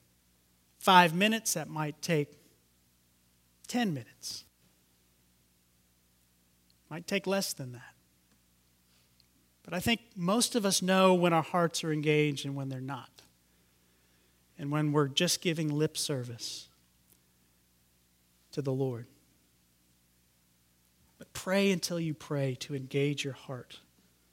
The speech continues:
without looking at the clock, without looking at your phone, which can be another distraction in engaging our hearts.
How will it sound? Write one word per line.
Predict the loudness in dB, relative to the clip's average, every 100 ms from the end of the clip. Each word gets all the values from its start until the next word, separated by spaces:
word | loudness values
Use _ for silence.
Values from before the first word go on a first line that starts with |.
| _ _ _
without | 4 6 6 6
looking | 4 4 2
at | 0
the |
clock, | -2 0 0 0 -10 -20 _ _ _ _ _ _ _ _ _ _ _ _ _
without | -4 6 6 6
looking | 2 2 0
at | -2
your | -6
phone, | -4 -2 -4 -6 -16 _ _ _ _ _ _ _ _ _ _ _ _ _ _ _ _
which | -14
can | -8
be | -4 -2
another | -2 -2
distraction | -4 -8 -10 -10 -12 -14 -20 _ _ _ _ _ _ _ _ _ _ _ _ -20 _ _ _ _
in | -8
engaging | -2 0 0 -2 -8
our | -10
hearts. | -8 -8 -8 -12